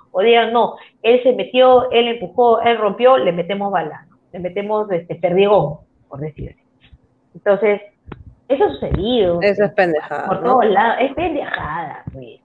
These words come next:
Speaker 1: Una cosa es que ya, los chicos, ponte, un chico, este, se raya y comete una falta. Ya, pues, este, como hizo un, como vi, este, una foto, en un video, un policía agarrando a,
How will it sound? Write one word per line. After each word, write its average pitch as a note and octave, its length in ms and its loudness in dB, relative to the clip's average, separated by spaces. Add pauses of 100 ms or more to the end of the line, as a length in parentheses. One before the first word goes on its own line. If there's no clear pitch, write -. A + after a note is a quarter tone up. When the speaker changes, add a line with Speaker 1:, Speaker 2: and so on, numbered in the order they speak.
Speaker 1:
Una C#4 240 0
cosa C#4 220 2
es - 80 -8
que F3+ 140 -2
ya, F#3 140 2
los F3 200 -4
chicos, C4+ 220 -4
ponte, - 420 0 (480)
un D#4 180 -6
chico, - 680 0 (300)
este, G3+ 260 -8
se A3+ 100 4
raya B3 480 4
y A3+ 100 0
comete A3 300 -2
una A3+ 160 -2
falta. E3 460 -2 (520)
Ya, D#4+ 200 0
pues, B3 240 4
este, G3+ 580 0
como A3 300 0
hizo C4 300 -2
un, C4 480 -4
como A3 260 -2
vi, B3 300 2
este, B3 180 0
una A#3 240 -2
foto, A3 560 -2
en G#3 240 -6
un G#3+ 160 -14
video, A3+ 280 4
un A3 60 -4
policía A3+ 440 2
agarrando A3 480 4
a, E3+ 680 0